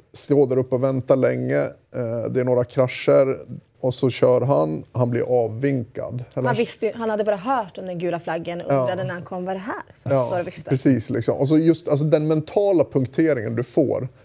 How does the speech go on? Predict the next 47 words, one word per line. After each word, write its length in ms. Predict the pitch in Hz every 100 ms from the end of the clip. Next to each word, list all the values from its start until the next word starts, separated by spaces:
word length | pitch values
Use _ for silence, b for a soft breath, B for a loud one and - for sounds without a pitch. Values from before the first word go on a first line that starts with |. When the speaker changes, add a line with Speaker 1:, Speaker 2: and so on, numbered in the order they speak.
| b
Speaker 1:
av 140 | 117
att 140 | 123 -
bli 220 | 170 127
avflaggad 720 | 117 120 - 131 120 104 110
på 80 | -
ett 80 | 107
race, 320 | 113 123 -
när 80 | 131
du 60 | 127
helt 140 | 131
plötsligt, 320 | 117 123 120
du 260 | 143 139 113
är 40 |
så 120 | 131 -
inne 240 | 170 165
i 40 |
race 360 | 147 151 139 -
mode, 220 | 110 123
för 60 | 123
du 60 |
har 40 | 131
spänt 480 | - - 147 127 -
bågen 320 | 123 120 123
och 100 | 120
laddat 340 | 120 117 120
upp 260 | 135 - -
allting 320 | 123 - 113
du 80 | 110
har 220 | 123 110
för 120 | -
det 60 | 120
här 200 | 117 175
åket. 360 | 117 - -
Speaker 2:
Mm. 160 | 214 202 185 B B B B
Speaker 1:
Och 120 | - 170
så 60 |
helt 80 | 151
plötsligt 180 | 123 -
står 120 | 135
det 60 | 127
med 100 | 127
en 80 |
gul 140 | 120 139
flagga, 160 | -
så 60 | 120
bara, 160 | 107 - _ _
"Mah." 260 | 156 131